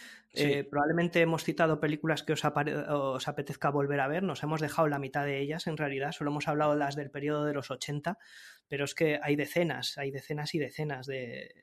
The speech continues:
Speaker 2: de títulos Amblin a lo largo de los años. Y oye, eh,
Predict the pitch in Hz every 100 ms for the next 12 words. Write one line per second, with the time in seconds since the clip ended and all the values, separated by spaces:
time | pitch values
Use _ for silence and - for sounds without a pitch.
0 | _ _ - 147 135 147 143 135 151 143
1 | 143 135 131 135 139 139 135 131 127 151
2 | 151 196 - _ - - _ _ _ _
3 | - 196 190 131 - _ - - _ _
4 | _ 151 147 135 127 127 127 117 80